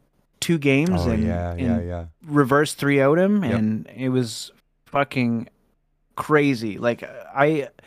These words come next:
Speaker 2: Your heart
Speaker 1: I
Speaker 2: was beating
Speaker 1: think
Speaker 2: out of your
Speaker 1: about it,
Speaker 2: chest.
Speaker 1: and my heart gets crazy.
Speaker 2: Yeah, yeah, yeah. I, I remember
Speaker 1: Exactly.
Speaker 2: I sat and watched that whole thing, and I was like, "Is, is, is my hero going to fall? Like, there, there <laughs> goes my hero." And, like, you did it, man.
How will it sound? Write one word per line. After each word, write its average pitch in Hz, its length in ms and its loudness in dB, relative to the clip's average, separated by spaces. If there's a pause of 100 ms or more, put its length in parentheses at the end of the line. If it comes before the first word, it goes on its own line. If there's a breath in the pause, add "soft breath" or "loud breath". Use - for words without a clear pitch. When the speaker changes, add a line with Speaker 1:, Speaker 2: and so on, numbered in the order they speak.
(220 soft breath)
Speaker 2:
Your 135 140 4
heart 254 160 10
Speaker 1:
I 175 60 10
Speaker 2:
was 143 120 8
beating 156 240 8
Speaker 1:
think - 20 6
Speaker 2:
out 139 80 10
of 135 40 8
your 127 100 6
Speaker 1:
about 120 100 2
it, 123 40 2
Speaker 2:
chest. 120 140 8
Speaker 1:
and 135 80 6
my 127 120 4
heart 120 320 2
gets 117 260 -4
crazy. 123 380 2
Speaker 2:
Yeah, 120 100 4 (160)
yeah, 120 160 4
yeah. 110 120 4
I, 151 240 4
I - 20 6
remember 202 360 6
Speaker 1:
Exactly. 120 300 2
Speaker 2:
I - 20 4
sat 175 240 2
and 139 100 2
watched 127 180 4
that 123 100 2
whole 123 160 2
thing, 120 360 0 (380 soft breath)
and 123 100 0
I 135 40 6
was 123 200 2
like, 110 360 -2 (400)
"Is, 127 280 -2
is, 120 160 -2
is 117 180 -2
my 117 200 2
hero 113 360 2
going 98 280 0
to 90 80 -6
fall? 90 420 -2
Like, 98 220 -6
there, 120 200 4 (240 loud breath)
there 147 340 4
<laughs> - 20 -10
goes 156 360 6
my 175 280 4
hero." 139 420 2 (260 soft breath)
And, 117 160 2
like, 107 240 2
you 131 120 2
did 107 180 4
it, 92 140 -2
man. 92 300 -8